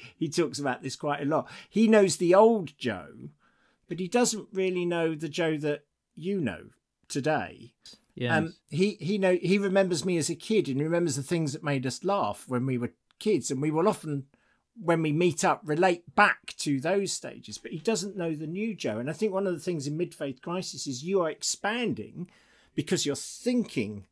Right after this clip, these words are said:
Speaker 1: things through really deeply, and you're probably,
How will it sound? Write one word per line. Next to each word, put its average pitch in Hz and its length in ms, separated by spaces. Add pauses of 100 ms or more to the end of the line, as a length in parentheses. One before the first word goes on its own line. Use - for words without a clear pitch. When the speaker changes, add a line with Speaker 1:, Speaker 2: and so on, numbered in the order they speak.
Speaker 1:
things 143 420
through 165 300
really 175 360
deeply, 143 540
and 117 100
you're 139 80
probably, 139 500